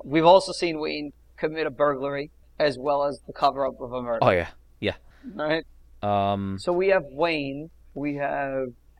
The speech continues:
Speaker 1: Heller, we have Logan.
Speaker 2: Logan's ordered the killing of, of, uh, he's,
Speaker 1: Logan
Speaker 2: he
Speaker 1: killed
Speaker 2: killed,
Speaker 1: Jason
Speaker 2: he
Speaker 1: Pillar.
Speaker 2: killed Pillar. That's correct. He
Speaker 1: Jason
Speaker 2: did
Speaker 1: Pillar,
Speaker 2: kill
Speaker 1: the last
Speaker 2: Pillar.
Speaker 1: person to die in the original run of the
Speaker 2: Yeah.
Speaker 1: series.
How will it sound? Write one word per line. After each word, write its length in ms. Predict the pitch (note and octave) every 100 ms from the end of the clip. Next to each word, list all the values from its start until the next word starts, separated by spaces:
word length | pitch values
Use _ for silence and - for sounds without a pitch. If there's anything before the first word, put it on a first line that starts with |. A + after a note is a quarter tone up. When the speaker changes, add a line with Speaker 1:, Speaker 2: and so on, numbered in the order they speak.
| - - -
Speaker 1:
Heller, 560 | E3+ E3 C#3+ C3 C#3 D3+ - - -
we 320 | C#3 C#3+ C#3+
have 320 | C#3+ C#3+ C3+ A#2
Logan. 400 | B2 C3 D3+ D3+
Speaker 2:
Logan's 360 | F3 G#3+ F3 - -
ordered 460 | D3+ E3 D#3+ D3
the 120 | C3+
killing 540 | - - C3+ A#2+ G2 F#2+
of, 140 | G2+ - - -
of, 300 | G#2+ - -
uh, 160 | A2+ A2
he's, 260 | B2 E3 G3+
Speaker 1:
Logan 160 | G#3
Speaker 2:
he 100 | G3+ E3+
Speaker 1:
killed 160 | G#3
Speaker 2:
killed, 180 | F3+ E3 E3
Speaker 1:
Jason 160 | F3
Speaker 2:
he 80 | D#3
Speaker 1:
Pillar. 160 | E3 C#3+
Speaker 2:
killed 240 | D3+ C#3+
Pillar. 360 | - B2+ G2 F2+ -
That's 180 | G#2+
correct. 400 | - G#2+ E2 - - - - - -
He 100 | B2
Speaker 1:
Jason 280 | D#3 D#3+ B2+
Speaker 2:
did 60 | B2
Speaker 1:
Pillar, 140 | A3
Speaker 2:
kill 100 | - C#3+
Speaker 1:
the 80 |
last 260 | D3+ D#3+ -
Speaker 2:
Pillar. 120 | E3
Speaker 1:
person 220 | D#3+ - D#3
to 100 | D3+
die 300 | D3+ D3+ D#3+
in 300 | D#3+ D3 D3
the 120 | C#3
original 640 | C#3+ B2+ D3+ C#3 C#3+ C#3
run 220 | C3+ C#3
of 80 | C3+
the 80 | C#3
Speaker 2:
Yeah. 80 | F#2
Speaker 1:
series. 340 | - - -